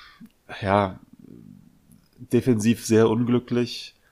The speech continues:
Ähm, verschießt dann auch den Elfmeter, wobei man ihn da auch, glaub ich, dann, denke ich, nicht zu,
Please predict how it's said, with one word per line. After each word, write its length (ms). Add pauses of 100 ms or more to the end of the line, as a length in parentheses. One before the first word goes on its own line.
(440)
Ähm, 320
verschießt 480
dann 100
auch 100
den 160
Elfmeter, 600
wobei 220
man 160
ihn 140
da 120
auch, 200
glaub 140
ich, 100
dann, 200 (520)
denke 160
ich, 100
nicht 320
zu, 120